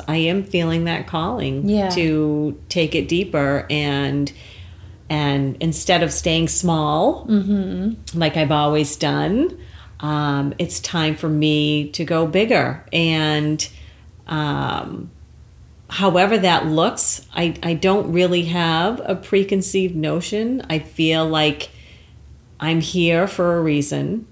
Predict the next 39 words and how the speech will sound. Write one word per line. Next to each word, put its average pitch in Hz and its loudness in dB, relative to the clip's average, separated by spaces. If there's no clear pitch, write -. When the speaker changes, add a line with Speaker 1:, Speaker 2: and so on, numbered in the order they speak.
Speaker 2:
Yeah. 175 -4
Speaker 1:
And 147 -2
I've 147 -6
got 151 -2
a 165 0
job 151 0
to 226 2
do. 208 6
Speaker 2:
Yeah. 190 0
Speaker 1:
And 156 2
I 170 -2
have 175 0
a 196 0
purpose. 170 0
And 151 0
I'm 165 2
not 175 2
always 180 2
sure 170 2
what 180 2
that 165 2
is, 196 4
but 165 0
I'm 160 -2
always 202 2
somehow 175 2
led 147 0
to 185 0
where 160 4
it 156 2
is 156 0
I 147 -2
need 147 -2
to 151 -4
be, 139 -4
even 190 2
when 165 0
I 156 0
think - -4